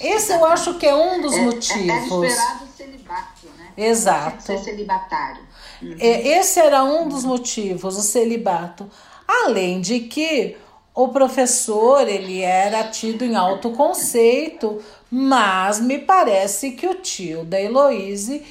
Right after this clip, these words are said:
Speaker 1: queria pra ela um casamento ainda melhor, né? Então
Speaker 2: É, o casamento com Abelard era uma coisa que não estava posta, porque ele era um filósofo, os filósofos não deveriam se casar.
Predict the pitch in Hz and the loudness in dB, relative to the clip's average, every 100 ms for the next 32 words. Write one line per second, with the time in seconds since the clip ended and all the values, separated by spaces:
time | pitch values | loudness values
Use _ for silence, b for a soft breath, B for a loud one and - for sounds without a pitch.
0 | B - 349 285 220 233 240 294 240 202 | B -4 -2 0 0 0 2 2 2 2
1 | 254 262 240 208 196 185 233 269 - 220 | 0 0 0 2 0 -2 -2 -2 -4 -2
2 | 214 214 262 285 269 220 180 185 190 185 | 0 2 4 4 2 0 -2 -2 -2 -8
3 | 165 143 - - 202 254 311 294 B B | -6 -6 -8 -12 -6 -2 -4 -6 B B
4 | B B B 185 180 196 190 196 262 349 | B B B -14 -4 0 2 2 -2 -8
5 | - - _ B B B B B - - | -16 -20 _ B B B B B -20 -20
6 | _ 277 262 196 - 247 302 277 285 262 | _ 0 0 -2 -8 -8 -6 -6 -6 -8
7 | 277 339 277 - 202 190 180 185 233 247 | -10 -12 -18 -16 -16 -12 -12 -8 -8 -8
8 | 240 247 240 240 262 262 254 262 254 294 | -10 -12 -14 -14 -12 -12 -12 -8 -8 -8
9 | - - 247 247 - - 196 196 190 - | -10 -6 -6 -6 -16 -12 -8 -8 -10 -18
10 | 143 - 196 - 226 233 247 233 247 247 | -20 -16 -18 -14 -10 -8 -4 -4 -4 -6
11 | 226 202 180 170 165 - - - 185 - | -10 -12 -8 -6 -6 -8 -14 -16 -14 -8
12 | 190 202 202 208 202 180 170 175 - 143 | -6 -6 -8 -12 -10 -6 -6 -6 -10 -8
13 | 156 139 131 - - | -6 -6 -8 -12 -12